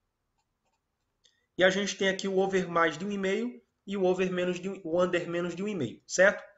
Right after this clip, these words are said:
Digamos que o jogo começou agora. Aí com um minuto de jogo, vai, mais ou menos, o jogador um fez um gol. Aqui, ó, vou botar aqui, é, o jogador um,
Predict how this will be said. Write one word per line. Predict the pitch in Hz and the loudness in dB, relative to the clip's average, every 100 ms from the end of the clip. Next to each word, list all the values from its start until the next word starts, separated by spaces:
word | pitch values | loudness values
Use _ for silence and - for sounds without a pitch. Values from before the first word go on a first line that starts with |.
| _ - - - _ _ _ _ _ _ _ | _ -20 -20 -20 _ _ _ _ _ _ _
Digamos | 156 254 269 285 | 0 4 6 6
que | - 269 | 4 6
o | |
jogo | 226 247 | 8 8
começou | 254 233 220 - | 8 6 6 6
agora. | 233 185 131 110 - - - - | 4 6 4 4 -6 -16 -10 8
Aí | 233 294 - | 10 10 4
com | 294 | 4
um | 277 247 294 | 4 2 2
minuto | 330 262 269 262 | 4 4 2 0
de | 214 | 0
jogo, | 185 208 - | 4 2 4
vai, | 170 170 | 6 6
mais | 160 175 | 6 4
ou | 175 | 2
menos, | 165 196 202 - _ _ | 2 0 -4 -10 _ _
o | 185 | 2
jogador | 208 214 208 202 196 | 4 6 6 6 2
um | 196 | 0
fez | 214 208 | -2 0
um | 240 | 2
gol. | 185 147 120 - _ _ _ _ _ _ | 4 4 2 -10 _ _ _ _ _ _
Aqui, | 160 | -2
ó, | 117 | -2
vou | 110 151 | -2 0
botar | 170 165 | 2 4
aqui, | 156 - 180 180 - _ _ _ | 0 0 -6 -8 -18 _ _ _
é, | 131 131 131 131 131 127 - - | 0 2 4 4 4 2 -2 -8
o | |
jogador | 151 190 190 185 190 | 2 6 6 6 4
um, | 175 190 - | 4 0 -6